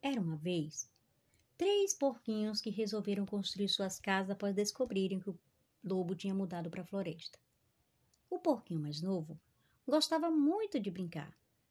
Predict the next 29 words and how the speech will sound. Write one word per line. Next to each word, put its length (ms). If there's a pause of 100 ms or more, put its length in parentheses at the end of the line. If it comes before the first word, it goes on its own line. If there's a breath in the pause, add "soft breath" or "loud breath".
(140)
por 220
isso 400 (380)
fez 200
a 60
sua 240
casa 300
de 120
palha, 480 (320)
bem 300
rápido, 760 (720)
e 60
saiu 360
para 140
se 140
divertir. 600 (1300)
O 60
irmão 340
do 100
meio 480 (280)
ficou 240
com 120
inveja, 720 (640)
por 220
isso 360 (440)
juntou 320
alguns 260
pedaços 500
de 80
madeira 520